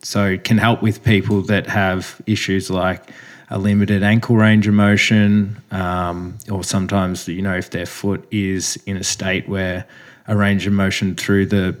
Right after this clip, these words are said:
metatarsals is limited or not wanted,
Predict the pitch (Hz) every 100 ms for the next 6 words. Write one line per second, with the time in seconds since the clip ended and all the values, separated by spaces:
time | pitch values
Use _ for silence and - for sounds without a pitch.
0 | - 107 101 113 123 120 117 139 113 113
1 | 98 117 127 143 170 151 107 101 98 139
2 | - 107 98 - - 113 104 120 - 160